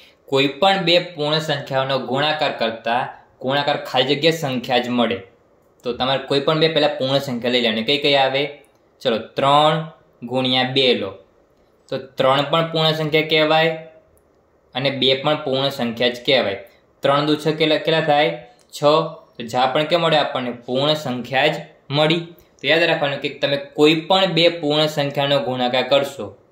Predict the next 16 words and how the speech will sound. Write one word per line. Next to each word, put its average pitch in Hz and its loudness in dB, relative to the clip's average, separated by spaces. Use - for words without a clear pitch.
શું? 165 2
કોઈ 139 2
પણ 175 0
બે 143 4
પૂર્ણ 165 2
સંખ્યાઓનો 160 0
ગુણાકાર 135 0
કરશો, 131 0
તમને 139 0
ગુણાકારમાં 139 -2
હંમેશા 123 -2
પૂર્ણ 147 2
સંખ્યા 131 -2
જ 120 -4
મળશે. 113 -4
શું? 151 -4